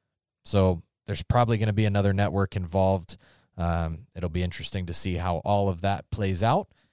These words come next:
And, and it's, uh, and the future of hockey in, in America is, is,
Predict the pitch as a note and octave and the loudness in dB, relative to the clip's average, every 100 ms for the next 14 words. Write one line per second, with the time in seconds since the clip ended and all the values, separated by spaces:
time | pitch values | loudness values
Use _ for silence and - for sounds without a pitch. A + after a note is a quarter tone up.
0 | _ _ _ - G2+ G#2 G#2 G2+ G2 - | _ _ _ -4 0 2 2 0 -4 -8
1 | - _ _ _ _ _ _ _ _ _ | -10 _ _ _ _ _ _ _ _ _
2 | _ _ _ _ _ _ A#2 A#2 A#2 - | _ _ _ _ _ _ -2 0 0 0
3 | B2 A#2+ A#2 G2+ A2+ A2+ A2 - C#3 C#3+ | 2 4 2 0 -2 -2 -2 -2 -2 0
4 | B2 G#2+ A#2+ D3 C3+ C3+ C3+ B2+ A#2+ A#2+ | 2 2 2 0 0 0 -2 -2 0 0
5 | A#2+ B2+ - C#3 A#2 G#2+ G#2 G#2+ G2 - | 2 0 0 0 2 0 0 -2 -2 -8